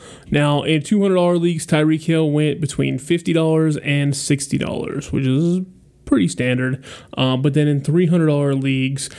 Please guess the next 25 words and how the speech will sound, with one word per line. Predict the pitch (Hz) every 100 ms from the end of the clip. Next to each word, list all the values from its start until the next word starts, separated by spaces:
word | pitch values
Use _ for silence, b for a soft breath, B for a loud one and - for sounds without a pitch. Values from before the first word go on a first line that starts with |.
| B -
he | - 156
went | 147 143 -
from | 165 151
anywhere | 156 156 156
between | 151 147 131
seventy-six | - 160 151 147 - 165 165 147
and | 135
eighty-five. | 139 143 139 135 131 151 170 190 - B B B
So | - 131
not | 135 147 160 160
quite | - - 131 135 165 190 202
tipping | - 185 180 180 185 185 180 - -
up | 160 160
with | 160
those | 160 151
guys, | 160 156 165 165 165
just | - 156
a | 131 127 - -
shade | - 156 156 143
back | 147 139 147 147
of | 131 127
Kupp, | - 143 143
Jefferson, | - 135 135 - 127
and | 127
Chase. | - 139 135 -